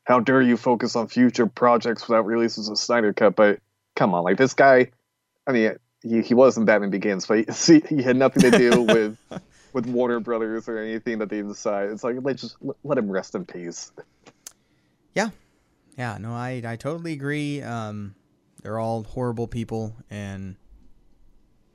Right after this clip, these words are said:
Speaker 2: yeah, I, I, but again, I've already rid my entire Twitter of all of it, so I rarely see, the only time I ever see anything are when other people, like, screenshot things and then
Speaker 1: <laughs> Yeah.
Speaker 2: tweet them. That's the only time I ever see it.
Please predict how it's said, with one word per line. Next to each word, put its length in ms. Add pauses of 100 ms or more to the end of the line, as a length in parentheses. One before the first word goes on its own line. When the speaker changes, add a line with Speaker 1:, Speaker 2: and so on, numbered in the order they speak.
(160)
Speaker 2:
yeah, 220 (140)
I, 200 (200)
I, 200 (500)
but 120
again, 240
I've 220
already 240
rid 340
my 180
entire 340
Twitter 400
of 140
all 180
of 80
it, 180
so 380
I 220
rarely 560
see, 240
the 160
only 160
time 240
I 80
ever 140
see 160
anything 400
are 200
when 420
other 220
people, 560 (180)
like, 180
screenshot 760
things 480
and 240
then 100
Speaker 1:
<laughs> 0
Yeah. 60
Speaker 2:
tweet 240
them. 200
That's 180
the 60
only 140
time 280
I 80
ever 160
see 220
it. 180